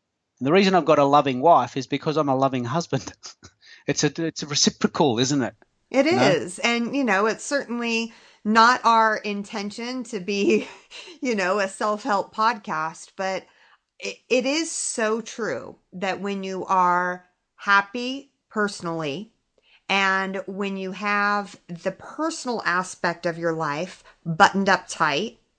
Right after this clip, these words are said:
Speaker 2: it spills over into how productive and successful you can be as an entrepreneur.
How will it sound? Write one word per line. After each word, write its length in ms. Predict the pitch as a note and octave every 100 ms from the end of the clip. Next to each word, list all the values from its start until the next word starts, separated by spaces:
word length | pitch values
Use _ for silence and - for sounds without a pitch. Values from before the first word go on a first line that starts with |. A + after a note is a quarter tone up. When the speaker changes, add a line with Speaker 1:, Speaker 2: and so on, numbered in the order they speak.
| _ _ _ _ -
Speaker 2:
it 240 | A3 - _ _ _ -
spills 560 | - - B3 C4+ A#3+
over 380 | A3 G#3 G#3 G#3
into 680 | - F#3+ F#3 G#3 F#3+ F#3+ F#3+
how 280 | F#3+ G3+ G3
productive 560 | F#3+ G#3+ F#3+ F#3 F#3+
and 140 | F#3 F#3
successful 640 | F#3 - F3 E3 - F3
you 160 | F3 E3+
can 220 | F#3 F3
be 440 | E3+ D#3+ D#3+ F3+ -
as 180 | F3 F3+
an 120 | G3+
entrepreneur. 580 | G#3 G#3+ A3+ D4+ C#4